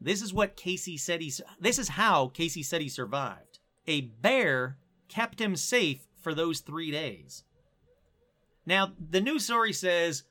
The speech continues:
bears are very nurturing animals, but they take care of their own. I'm not sure a bear would see a young child in distress as possibly something that they could take care of. So they don't really understand how a bear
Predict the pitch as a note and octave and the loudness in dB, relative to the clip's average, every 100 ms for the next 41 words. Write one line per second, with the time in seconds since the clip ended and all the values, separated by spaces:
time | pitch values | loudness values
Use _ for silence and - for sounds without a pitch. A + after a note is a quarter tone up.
0 | _ _ _ _ _ - C3 D#3 G#3 B3 | _ _ _ _ _ -14 -2 0 0 -2
1 | F#3+ F3 C3 C#3+ F3 E3 D#3+ G#3 - B3 | 0 2 4 2 2 0 0 0 0 -2
2 | G#3+ D3+ C#3+ C#3+ F#3+ F#3 D#3+ C#3 A3+ A3+ | 0 0 0 -2 -2 -4 -4 -4 -6 -2
3 | A3+ G#3+ F#3 F3 D#3+ G#2 G2 C3+ F#3 - | 0 0 0 2 2 0 -4 -2 -2 -2
4 | G#3+ G3 A2+ B2 G#3 G3+ D#3 F#3 - _ | 2 2 0 -2 2 2 0 -2 -6 _
5 | - F3 D#3 - - B3 C#4 F#3+ E3+ E3 | -4 -4 -2 -4 -4 -2 -4 -2 -4 -4
6 | C3+ D#3+ D#3 D3+ - G3 G#3+ - E3+ D#3+ | -2 0 0 -4 -6 -4 -4 -2 -2 -2
7 | - C3+ - D3+ G3 G3 G3+ G3+ C#3+ - | -4 -10 -8 0 0 0 -2 -2 -2 -2
8 | F#3 G3+ A3 A3 G3+ C#3+ E3+ D3+ C3+ - | -2 -2 -4 -4 -4 -4 -6 -6 -10 -4
9 | F#3 - - A3 D#3+ F#2 E2+ - _ _ | -4 -4 -4 0 0 -2 -12 -20 _ _
10 | _ _ _ - G3 F#3+ G#3 F#3 D#4 C#4+ | _ _ _ -4 0 2 2 4 2 2
11 | C4 A#3 F#3+ C3+ F#3 F#3+ D#3+ - _ _ | 0 0 0 0 -2 -2 -6 -10 _ _
12 | - A3 C4+ B3 C3+ C3 F3+ C#3+ B2+ C3 | -2 2 4 4 2 2 2 4 0 -2